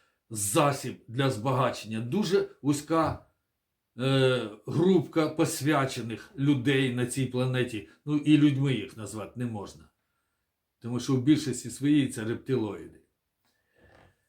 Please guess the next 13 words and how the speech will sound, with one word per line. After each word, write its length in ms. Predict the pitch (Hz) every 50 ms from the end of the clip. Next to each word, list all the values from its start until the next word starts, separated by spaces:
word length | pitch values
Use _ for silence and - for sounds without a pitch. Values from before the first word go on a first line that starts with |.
| _ _ _ _ _ _ -
які 260 | 113 107 - 135 123
набули 440 | 123 123 120 107 123 131 135 131 123
людської 500 | 123 117 107 - - - 123 113 110 107
форми. 460 | - - 113 98 85 80 80 82 - _ _ _ _ _ _ _ _ _ _ _ _ _ _ _ _ _ _ _ _ _ _ _ _ _ _ _ _ _ _ _ _
Тому 420 | - 151 156 160 170 190 190 - -
розмови 680 | 156 151 165 170 151 143 165 180 190 196 190 151 147 135
про 440 | 135 - 143 147 143 147 139 131 -
те, 640 | - - _ - 160 156 143 131 120 107 98 - _ _ _ _ _ _ _ _ _ _ _ _ _ _ _ _ _ _ _ _ _ _ _ _ _ _ - -
чи 420 | - - 160 160 147 139 127 113 104 127 - - _ _
повинні 500 | - 160 147 131 160 170 160 139 139 143
ми 140 | 135 135 135
залишатись 720 | 135 139 143 135 139 139 - 151 143 135 - 139 131 - -
толерантними, 1000 | - 151 147 143 147 147 143 156 170 165 147 - 151 131 117 107 98 98 98